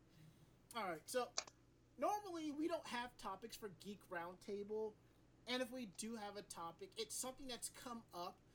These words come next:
that we're going to discuss briefly along with everything else. But I figure, you know, since it was Father's Day, thus the title of today's episode,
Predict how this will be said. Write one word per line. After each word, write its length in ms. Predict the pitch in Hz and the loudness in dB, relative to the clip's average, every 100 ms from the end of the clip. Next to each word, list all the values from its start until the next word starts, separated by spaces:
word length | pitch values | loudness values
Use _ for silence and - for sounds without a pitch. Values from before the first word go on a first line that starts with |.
| - | -12
that 120 | 202 185 | -8 -4
we're 100 | 208 | -4
going 220 | 214 214 | -2 -2
to 200 | 196 170 | -2 -4
discuss 440 | 196 - 190 208 170 151 160 | 0 0 0 -2 -4 -8 -8
briefly 480 | 160 175 - 190 190 | -4 -4 -6 -4 -2
along 360 | 165 160 170 | -2 -4 -4
with 80 | 165 - - | -6 -12 -16
everything 320 | 151 170 156 135 | -14 -10 -10 -10
else. 200 | 151 165 - - - | -12 -12 -16 -18 -10
But 100 | 220 | -2
I 100 | 233 | 2
figure, 540 | 254 - 277 254 240 233 226 | 2 0 -2 2 2 2 0
you 100 | 226 | -2
know, 180 | 208 196 | 0 0
since 260 | 233 233 | 0 0
it 100 | 226 208 | -2 -2
was 680 | 196 202 202 202 196 185 - - - | 0 2 2 2 2 0 -4 -6 -12
Father's 560 | - 170 170 160 156 147 | -2 0 2 0 -2 -4
Day, 280 | 151 143 151 - | -4 -4 -4 -4
thus 240 | 170 160 175 | -2 -4 -6
the 60 | |
title 500 | 165 - 165 165 156 | -10 -4 -2 0 0
of 80 | 151 - | -2 -4
today's 320 | 156 156 160 | -4 -2 -2
episode, 580 | 160 165 - 127 123 | -4 -4 -8 -8 -10